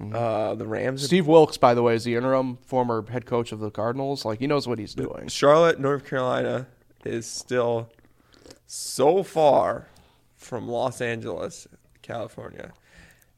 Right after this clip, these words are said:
Speaker 2: and yet there will still be more Panthers fans in that stadium. In that, in
Speaker 1: Oh, I don't know about this week with that. Hold on. <laughs>
Speaker 2: I like the Panthers
Speaker 1: Hold on. <laughs>
Speaker 2: with the new interim head coach
Speaker 1: Steve Wilkes.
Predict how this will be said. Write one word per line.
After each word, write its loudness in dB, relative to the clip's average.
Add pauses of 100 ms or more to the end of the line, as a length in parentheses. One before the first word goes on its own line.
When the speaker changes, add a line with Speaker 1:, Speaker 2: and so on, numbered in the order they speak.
(160)
Speaker 2:
and -6
yet 2
there 2
will -2
still -2
be -6
more -4
Panthers -12
fans -10
in -10
that -10
stadium. -10 (680)
In -10
that, -10
in -10
Speaker 1:
Oh, 2
I 6
don't 4
know 0
about -6
this -10
week -14
with -18
that. -4 (320)
Hold -8
on. -6
<laughs> -8
Speaker 2:
I 10
like 6
the -8
Panthers -4
Speaker 1:
Hold 8
on. -6
<laughs> -8
Speaker 2:
with 8
the 4 (140)
new 4
interim 2
head -2
coach 0 (140)
Speaker 1:
Steve -2
Wilkes. -10